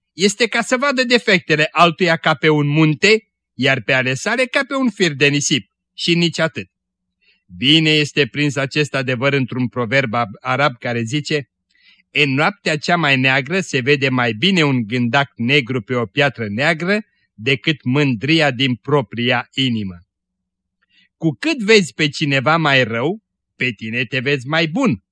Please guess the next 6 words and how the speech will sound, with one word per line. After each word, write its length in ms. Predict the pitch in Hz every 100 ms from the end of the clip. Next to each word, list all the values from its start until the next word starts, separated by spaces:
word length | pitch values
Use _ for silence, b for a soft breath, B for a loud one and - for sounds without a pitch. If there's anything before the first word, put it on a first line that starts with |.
| _ _ _
iar 240 | 117 139 131
aceasta 480 | 120 165 196 180
înseamnă 520 | 143 131 175 190 190 180 - _ -
hrănirea 600 | 156 156 135 208 208 190
mândriei 600 | 147 143 113 135 170 151
personale. 840 | 117 139 104 - 120 135 127 87